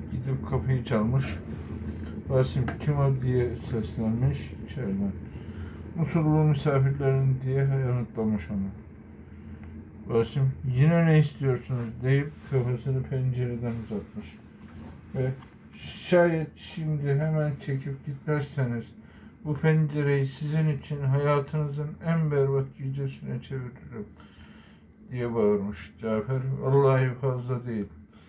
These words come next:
Sadece iki kelimecik konuşalım diye geldik. Sonra hemen çıkıp gideceğiz." demiş.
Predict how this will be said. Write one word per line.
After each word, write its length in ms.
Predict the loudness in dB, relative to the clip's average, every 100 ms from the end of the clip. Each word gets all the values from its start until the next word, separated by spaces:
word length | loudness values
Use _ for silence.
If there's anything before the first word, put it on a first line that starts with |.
| -20 -20
Sadece 600 | 2 6 6 2 -2 -2
iki 280 | -4 -8 -6
kelimecik 800 | -2 2 2 2 0 -4 -8 -12
konuşalım 580 | -6 -6 -4 -6 -6 -8 -14 -20 -20 -20 -20 -20 -14
diye 280 | -8 -6 -6 -10 -4
geldik. 400 | 0 0 -2 -12 -14 -20 -20 -20 -20 -20 -8
Sonra 300 | -4 -2 0
hemen 360 | 0 2 2 0
çıkıp 540 | -4 -12 -10 -10 -12
gideceğiz." 640 | -8 -4 -4 -2 -2 -2 -4
demiş. 420 | -6 -6 -16